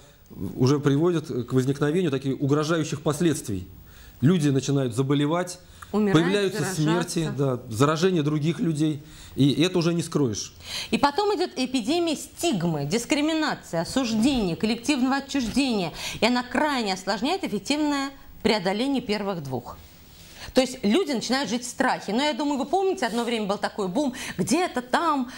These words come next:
Speaker 2: помещали в перилах эти лезвия с зараженной кровью, и люди
Speaker 1: Или
Speaker 2: шли,
Speaker 1: иголки втыкали
Speaker 2: заражались. Помните, иголки
Speaker 1: в транспорте.
Speaker 2: втыкали с зараженной кровью. А в газетах об этом писали, понимаете? То есть идёт вот какое-то вот такое вот наращивание.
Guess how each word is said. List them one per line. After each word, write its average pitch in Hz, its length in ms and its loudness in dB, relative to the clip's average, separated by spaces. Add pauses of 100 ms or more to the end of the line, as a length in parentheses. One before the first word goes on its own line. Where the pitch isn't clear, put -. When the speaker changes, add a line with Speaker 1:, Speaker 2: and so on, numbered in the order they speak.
(200)
Speaker 2:
помещали 262 720 2
в 247 80 -10
перилах 247 840 0
эти 190 220 -4
лезвия 226 720 2
с 165 60 -8
зараженной 202 480 0
кровью, 214 640 0
и 202 60 0
люди 202 220 0
Speaker 1:
Или 123 140 4
Speaker 2:
шли, 117 80 0
Speaker 1:
иголки 202 280 2
втыкали 185 260 0
Speaker 2:
заражались. 294 360 0
Помните, 247 280 -6
иголки 330 280 0
Speaker 1:
в - 20 0
транспорте. 175 380 -2
Speaker 2:
втыкали 294 260 -2
с - 40 -16
зараженной 220 340 -4
кровью. 277 220 -2 (260)
А 151 140 0
в 190 240 -2
газетах 285 580 2
об 269 100 -2
этом 247 160 -4
писали, 233 200 -2
понимаете? 302 280 -2 (240)
То 233 40 4
есть 196 140 -2
идёт 277 160 0
вот 269 140 -6
какое-то 247 300 -2
вот 202 60 -10
такое 240 260 -2
вот 240 100 -8
наращивание. 175 720 0